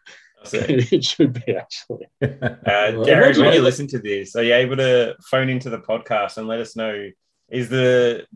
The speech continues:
Speaker 1: name Mabel, uh, inspired by the nineteen ninety-five W W E superstar Mabel,
Speaker 2: Ooh.
Speaker 1: the four hundred fifty pound black man?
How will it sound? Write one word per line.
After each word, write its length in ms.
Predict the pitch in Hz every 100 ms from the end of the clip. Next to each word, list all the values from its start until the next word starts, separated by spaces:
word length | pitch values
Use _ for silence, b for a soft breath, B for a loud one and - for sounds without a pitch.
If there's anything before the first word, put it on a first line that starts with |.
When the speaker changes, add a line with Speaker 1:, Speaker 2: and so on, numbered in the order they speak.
| -
Speaker 1:
name 280 | 127 147 127
Mabel, 520 | 117 139 120 104 90
uh, 420 | 104 104 104 104 101
inspired 600 | 113 107 - 113 113 110
by 480 | 110 104 104 101 95 _ _
the 100 | 107
nineteen 420 | 107 113 110 123 113
ninety-five 680 | 110 107 - 107 104 101 98
W 200 | 113 113
W 300 | 110 110 110
E 160 | 104
superstar 920 | 95 - 131 139 135 113 101 95 95 - _ _ _
Mabel, 480 | 104 110 139 113 139
Speaker 2:
Ooh. 360 | 277 190 - -
Speaker 1:
the 220 | 117 110
four 220 | - 127
hundred 280 | 135 117 110
fifty 400 | 117 110 117 -
pound 360 | - 107 104 95
black 240 | 110 131
man? 380 | 113 98 95 101